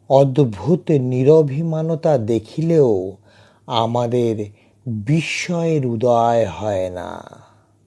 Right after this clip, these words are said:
কিন্তু অপর সাধারণের যদি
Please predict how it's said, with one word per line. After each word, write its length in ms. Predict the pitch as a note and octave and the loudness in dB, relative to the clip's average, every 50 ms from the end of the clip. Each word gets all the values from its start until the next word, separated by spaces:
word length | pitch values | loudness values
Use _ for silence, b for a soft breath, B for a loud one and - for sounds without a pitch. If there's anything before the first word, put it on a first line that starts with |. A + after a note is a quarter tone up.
| _ _ _ _ _ _ _ _ _ _ _ _ | _ _ _ _ _ _ _ _ _ _ _ _
কিন্তু 680 | - B2+ B2 B2+ B2+ B2 - D#3 D3 C3+ B2 A#2+ A2+ A2+ B B B B B B B B - | -6 -4 -4 -4 -4 -2 0 2 2 2 2 0 -4 -8 B B B B B B B B 6
অপর 440 | B2 A#2+ A#2+ A#2+ - D3+ D#3 D#3+ | 6 6 6 6 2 2 2 2
সাধারণের 1120 | D#3 D#3 D3 - - - - C3+ C3 B2 B2 C#3+ D#3 D#3+ D3+ D3 D3+ D3+ D3+ D3 D3+ C#3+ | 2 -2 -6 -8 -10 -4 -2 -2 -2 -2 -2 -2 0 0 0 0 0 -2 -2 -2 -2 -2
যদি 420 | C3 - D#3 D3+ C#3 D3 D3 D3+ | -2 0 0 0 0 0 -2 -2